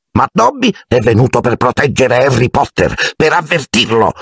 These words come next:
anche se poi gli toccherà chiudersi le orecchie nello sportello del forno. Harry Potter non deve tornare a Hogwarts."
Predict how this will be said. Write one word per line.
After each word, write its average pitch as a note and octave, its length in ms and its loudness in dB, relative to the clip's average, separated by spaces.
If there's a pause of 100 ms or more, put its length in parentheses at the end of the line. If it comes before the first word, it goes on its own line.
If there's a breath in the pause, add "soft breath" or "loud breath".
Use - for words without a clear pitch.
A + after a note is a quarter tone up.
(160 loud breath)
anche G2 360 -2
se - 140 -2
poi G2+ 200 0
gli F#2 120 0
toccherà F#2+ 340 0
chiudersi G2 460 0
le G2 120 4
orecchie G2 320 0
nello F#2+ 180 0
sportello G#2 480 0
del G2 160 0
forno. E2+ 420 0 (520)
Harry G2+ 440 0
Potter - 720 -2
non A2+ 340 4
deve C#3 400 0
tornare C3+ 680 0
a C#3+ 220 2
Hogwarts." - 580 -2